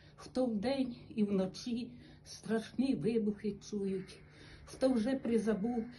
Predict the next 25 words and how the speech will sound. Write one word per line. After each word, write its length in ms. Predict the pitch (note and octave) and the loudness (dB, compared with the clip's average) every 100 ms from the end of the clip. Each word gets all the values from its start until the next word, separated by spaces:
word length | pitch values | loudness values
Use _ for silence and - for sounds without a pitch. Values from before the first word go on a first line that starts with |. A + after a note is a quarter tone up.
| - - | -16 -8
запах 520 | D#3+ G3+ A3 G#3 - | -2 0 0 0 -4
свіжого 760 | - - G3 A#3+ G#3+ F#3+ D#3+ E3+ | -10 -4 0 0 0 -4 -4 -8
хліба, 580 | - - G3 B3+ - G#3 - - - - - - | -10 -2 2 2 2 -2 -4 -16 -20 -20 -20 -8
у 120 | C#4+ | -4
кого 380 | C4+ C4+ G#3 G3 | 0 2 4 4
від 260 | F#3 D3 D#3 | 4 0 2
дому 380 | A#3 A3+ A3+ - - - - | 2 2 0 -2 -14 -8 0
немає 460 | E3+ E3 E3+ F#3+ | 0 0 0 2
вже 240 | E3 C#3 D#3 | 0 -2 -6
й 40 | |
сліду. 580 | - - C#3+ D#3 D3 D3 - - - - - - - - | -8 -8 -4 -2 -4 -8 -12 -20 -20 -20 -20 -20 -16 -6
За 180 | F#3 B3 | -2 0
тих 420 | C#4 C4 - - - | 2 0 0 -8 -4
матерів 760 | F#3 G3 E3+ D#3+ G#3 G#3 - - - - - | -2 -2 -2 2 2 0 -6 -18 -20 -14 -2
і 100 | A3+ | 0
батьків, 680 | G3+ G3 - - A3+ A3 G#3+ - - | 0 -2 -6 -2 0 -2 -6 -12 -18
що 240 | - - C4+ | -10 -4 6
ніколи 640 | D4+ D4 B3+ A3+ F3 E3 - - - | 8 8 4 2 0 -2 -10 -14 2
не 160 | G#3 G3+ | 4 6
будуть 440 | G3 A3 A3+ - | 4 2 0 -2
вести 680 | D#3 F3+ - - G#3 G3+ G#3 - - - | -4 -4 -6 -4 0 0 -2 -12 -20 -8
своїх 420 | F3 G#3+ A3 G#3 | 2 4 4 2
діток 540 | D#3+ B3+ A3+ - B2+ C3 | -2 -4 -4 -4 -8 -8
до 160 | D3+ | -8
школи. 560 | D3 - - D3+ D#3 | -8 -10 -8 -4 -2